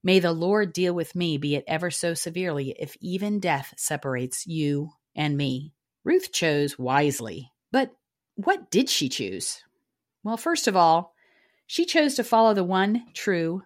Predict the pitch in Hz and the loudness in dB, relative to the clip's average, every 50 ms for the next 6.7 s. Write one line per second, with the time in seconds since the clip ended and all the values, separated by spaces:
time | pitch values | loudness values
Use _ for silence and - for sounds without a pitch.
0 | _ - 170 170 156 160 156 170 180 - _ - 180 190 190 147 131 127 - - | _ -4 -2 -2 0 0 -2 -4 -6 -10 _ -2 0 2 2 2 0 -4 -10 -14
1 | _ _ _ _ _ _ _ - 190 208 226 240 226 226 240 247 277 320 320 294 | _ _ _ _ _ _ _ 0 2 4 6 6 6 6 6 4 4 4 4 2
2 | 262 254 - 226 202 202 208 - - 202 - 233 226 220 202 190 190 190 190 214 | 0 0 4 4 4 4 4 0 -4 -4 -2 0 0 2 2 2 2 2 2 2
3 | 208 196 185 185 196 208 208 254 247 226 175 170 170 170 208 220 _ _ _ _ | 2 2 2 0 0 0 2 2 2 2 4 4 2 2 0 -4 _ _ _ _
4 | _ _ _ _ _ _ _ - - - - 311 302 - 254 226 220 214 220 208 | _ _ _ _ _ _ _ -8 -2 0 2 2 2 2 2 2 4 2 2 0
5 | 220 208 208 - - 208 196 190 - - 208 202 175 151 151 160 175 180 190 196 | 0 -2 -2 0 0 0 -2 -2 -2 0 0 0 0 0 -2 0 2 2 2 2
6 | 202 196 190 - 208 190 185 175 165 143 - - - _ | 2 0 -2 -2 -2 0 2 2 2 2 0 -4 -12 _